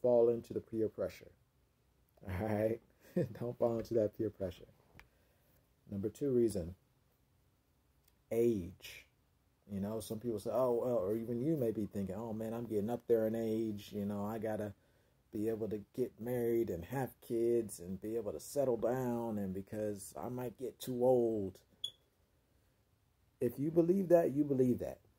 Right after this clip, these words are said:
It's all in your mind. If you're somebody who takes care of yourself, you're happy with your, you know, amount of money you're making, your job or your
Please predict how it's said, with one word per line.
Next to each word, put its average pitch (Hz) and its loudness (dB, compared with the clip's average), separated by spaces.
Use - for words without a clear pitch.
It's 104 -10
all 131 0
in 131 2
your 131 0
mind. 117 -2
If 92 -8
you're 123 0
somebody 123 -6
who 98 -6
takes 104 -8
care 104 -6
of 98 -4
yourself, 95 -6
you're 135 -12
happy 104 -6
with 98 -10
your, 95 -10
you 90 -10
know, 85 -14
amount 98 -6
of 87 -6
money 107 -4
you're 101 -2
making, 101 -4
your - -20
job 107 -4
or 82 -4
your 76 -20